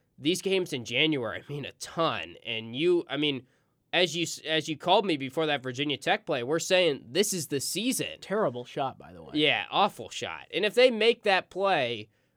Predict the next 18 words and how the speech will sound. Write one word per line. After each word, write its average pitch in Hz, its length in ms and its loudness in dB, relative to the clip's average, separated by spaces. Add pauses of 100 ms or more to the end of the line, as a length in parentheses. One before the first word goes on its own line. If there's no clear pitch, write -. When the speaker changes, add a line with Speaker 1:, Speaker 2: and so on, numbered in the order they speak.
Speaker 1:
we're 180 300 4
on 180 240 6
here 170 440 4
again. 147 600 2 (180)
This 127 120 -12
is - 20 -14
the 139 80 -6
same 202 340 -2
thing 208 160 2
we 185 80 4
said 180 220 0
after 165 280 0
Virginia, 135 520 -2
but 120 180 -6
it's 131 140 -8
just - 260 -6
so 165 220 2
true. 127 480 -4